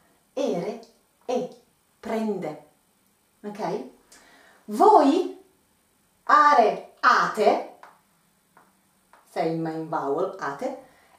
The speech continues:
Ere, ete. The keep.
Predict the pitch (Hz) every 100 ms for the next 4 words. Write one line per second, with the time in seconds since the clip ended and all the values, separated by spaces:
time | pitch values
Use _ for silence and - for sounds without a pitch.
0 | - 294 269 233 269 285 - 269 269 262
1 | 240 190 - - _ _ _ _ _ _
2 | _ _ _ _ _ _ _ _ 233 -
3 | - 165 165